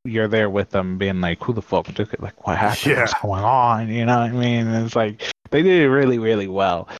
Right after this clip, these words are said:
Speaker 1: So I think it's definitely worth a watch. Uh, and the show that I'm honest, uh, that I'm gonna recommend, even though I've been ra-, ranting and raving about le-, uh, Lesson in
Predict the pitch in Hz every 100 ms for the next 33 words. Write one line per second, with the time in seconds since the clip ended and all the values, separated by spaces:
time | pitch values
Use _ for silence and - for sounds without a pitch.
0 | _ - 110 101 107 113 117 110 107 -
1 | - 110 104 104 98 95 95 - 87 87
2 | 85 87 - - - - - 104 107 104
3 | 104 95 117 - _ - 127 123 - -
4 | 170 170 165 123 113 127 107 117 123 113
5 | - - 117 107 117 113 143 156 151 139
6 | 135 - 135 131 135 131 127 - 117 113
7 | 110 113 110 104 101 104 98 98 92 -
8 | _ _ 101 104 127 - - 117 127 120
9 | 127 120 110 101 120 120 113 110 104 104
10 | 101 98 90 120 127 - 113 - _ -
11 | 127 117 113